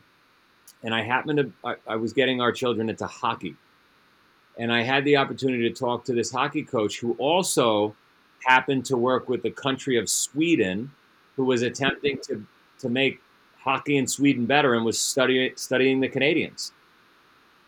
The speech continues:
And he said after a full year of research and a really thick book,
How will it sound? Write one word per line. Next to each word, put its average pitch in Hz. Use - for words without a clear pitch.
And 123
he 131
said 135
after 151
a 139
full 175
year 160
of 120
research 110
and 107
a 104
really 139
thick -
book, 113